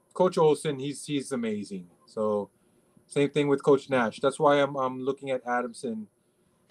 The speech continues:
to take that next step. I think, um, Jerome is coming back.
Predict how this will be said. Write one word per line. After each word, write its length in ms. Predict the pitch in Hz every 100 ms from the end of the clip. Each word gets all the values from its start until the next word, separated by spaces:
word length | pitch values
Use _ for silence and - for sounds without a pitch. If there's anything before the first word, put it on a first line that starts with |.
| - -
to 80 | -
take 220 | - 143 143
that 160 | 135
next 260 | 135 143 -
step. 320 | - 131 127 _
I 220 | 117 123 131 _
think, 340 | 160 156 160 160 _ - - -
um, 400 | 135 131 123 120
Jerome 340 | 127 135 139
is 100 | 143
coming 240 | - 139 131
back. 240 | 143 123